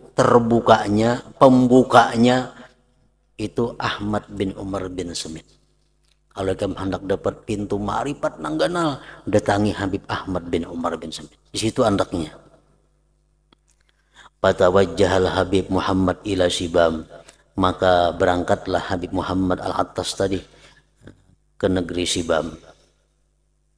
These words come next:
Hatta atal Habib Ahmad bin Umar, sehingga beliau mendatangi yang disebut Rasulullah tadi, Habib Ahmad bin Umar bin Smith. Faqala lahu, berkata Habib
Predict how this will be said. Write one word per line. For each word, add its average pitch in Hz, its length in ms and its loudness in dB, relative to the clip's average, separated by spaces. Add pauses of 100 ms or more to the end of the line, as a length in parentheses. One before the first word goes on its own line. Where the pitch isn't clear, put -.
(420)
Hatta 107 480 2
atal 101 320 2
Habib 92 400 -4
Ahmad 95 400 -4
bin 90 160 -6
Umar, 113 400 2 (240)
sehingga 92 400 0
beliau 92 400 2
mendatangi 104 720 4 (400)
yang 104 160 0
disebut 98 400 0
Rasulullah 98 640 2
tadi, 95 160 0
Habib 90 400 -4
Ahmad 87 400 -6
bin 87 160 -4
Umar 87 320 -2
bin 85 160 -4
Smith. 82 320 -8 (1800)
Faqala 147 480 12
lahu, 160 320 12
berkata 143 480 10
Habib 135 320 6